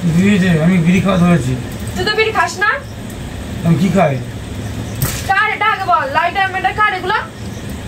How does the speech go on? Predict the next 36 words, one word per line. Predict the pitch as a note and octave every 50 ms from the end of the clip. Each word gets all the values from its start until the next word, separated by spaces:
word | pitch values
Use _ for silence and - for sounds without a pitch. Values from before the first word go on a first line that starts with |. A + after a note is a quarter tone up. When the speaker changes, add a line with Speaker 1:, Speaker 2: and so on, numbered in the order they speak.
| - - C#3+ C3+ - C#3+
Speaker 1:
যা, | D3+ D#3 E3 F3 - F3+ F3 E3+ E3 E3
আমার, | E3+ F3 E3+ D#3+ C#3+ C3+ B2+ - - - D#3
আমার। | D3+ D3+ C#3+ C3+ B2+ - - - - - - - -
Speaker 2:
তুই | F4+
বিড়ি | F#4+ G4+ G4+ G4
খাস | E4 E4 F#4 F#4
না | G4 G#4
তো | G#4
আমার | G4 F#4+ -
সঙ্গে | F#4+ - - G#3
Speaker 1:
আমার | A3 A#3 B3 C4 C4 A3
Speaker 2:
বিড়ি | G#3 B3 B3
Speaker 1:
বিড়ি | B3+ B3 B3
দে, | B3+ A#3+
বে | F#3+ A#3 A#3+ A#3
আমার। | A3 A3 G#3+ G#3 G3+ F#3+ F3+
Speaker 2:
নাম | F3 - - -
তো | -
দেখি | - - - G4
না, | G4+ G#4 G#4+
খেতে | G#4+ G#4 - G4+
রে | F#4+ F#4
কার? | F#4 F#4+ - C4 B3 B3 - - - - - - - - -
Speaker 1:
আমার। | E3 F3 F3 F3 D#3+ C#3 C3 B2 A#2+ - - - - - - - - - - - - -
Speaker 2:
থাপড় | - - F#4 G4 G#4
খেয়ে | A#4 A#4+
তো | A4+ G#4
মুখ | E4+ F4+ F4+ - G4
পেঁচিয়ে | F#4 G4 F#4 G4 G#4+ G#4+
বকছ। | F4 F4 F4+ F4+ F4+ E4+ _ _ _ _ _ _ _ _ - A3 - - - - - - - - - - - - - - - - - - - - - - - - - - - - - - - - - F3+ E3 F#3
Speaker 1:
গায়ে | G3+ A3 A#3+ A#3+
আওয়াজ | A#3+ B3 B3 A#3+ A3
দিবি | A3+ A3 A3+
না | G#3+ G3+ F#3+
আমাকে | F3 D#3+ D3 C#3
তুই। | C3 C#3 C3+